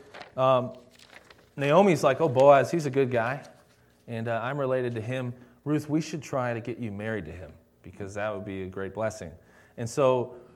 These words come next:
they kinda come up with this plan, and, uh, Ruth goes and, and lays in his barn at his feet, which is kind of a weird thing to do. And, uh, and Boaz is just knocked out cold, and he wakes up and he sees her, and he's like, "Whoa, what's going on?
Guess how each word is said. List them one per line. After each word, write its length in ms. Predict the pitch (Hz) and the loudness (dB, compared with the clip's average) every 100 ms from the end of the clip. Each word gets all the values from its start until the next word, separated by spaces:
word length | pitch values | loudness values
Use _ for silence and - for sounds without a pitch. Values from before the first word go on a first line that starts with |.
| _ | _
they 120 | 135 127 | -6 -4
kinda 360 | 156 139 131 | -2 0 -2
come 160 | 127 143 | -2 -4
up 80 | 135 | -4
with 100 | - | -8
this 140 | 120 | -12
plan, 440 | - 127 123 127 | -8 -4 -4 -4
and, 220 | 120 104 98 - _ - | -4 -6 -10 -18 _ -12
uh, 220 | 110 107 110 | -6 -4 -2
Ruth 280 | 135 151 151 | -2 -4 -2
goes 280 | 139 131 | -2 -2
and, 220 | 123 110 - | -4 -8 -8
and 220 | 113 101 | -6 -4
lays 320 | 110 139 131 | -2 -2 -2
in 80 | 123 | -2
his 140 | 123 | -4
barn 340 | 110 107 131 117 | -2 0 0 0
at 120 | 110 | -2
his 140 | 107 - | -6 -8
feet, 300 | 131 113 - | -8 -8 -10
which 160 | 113 | -16
is 80 | 113 | -18
kind 200 | - 107 | -14 -12
of 100 | 101 | -10
a 60 | 95 | -10
weird 360 | 90 101 98 | -8 -8 -8
thing 200 | 107 101 | -10 -10
to 80 | 95 | -10
do. 300 | 95 101 95 - - - _ - | -8 -6 -8 -12 -20 -20 _ -8
And, 380 | 117 113 113 | -4 -2 -2
uh, 360 | 107 98 95 107 - - _ _ _ | 0 2 2 0 -6 -20 _ _ _
and 200 | 131 123 | -4 -4
Boaz 400 | 120 123 135 120 | 0 2 2 2
is 140 | 113 - | -4 -6
just 320 | 107 - - | -10 -10 -12
knocked 380 | 104 107 107 117 | -6 -4 -4 -2
out 200 | 95 - | -2 -2
cold, 320 | 120 110 107 | -2 0 0
and 100 | 139 | 0
he 60 | |
wakes 300 | 135 135 139 | 2 0 4
up 160 | 160 151 | 6 6
and 80 | 117 | 2
he 60 | |
sees 300 | 107 147 143 | -4 -4 -4
her, 60 | 117 | -4
and 120 | 110 | -6
he's 100 | 110 | -4
like, 160 | 104 110 | -4 -2
"Whoa, 200 | 175 147 | -2 0
what's 200 | 135 - | -2 -4
going 240 | - 165 | 0 4
on? 240 | 160 143 | 4 4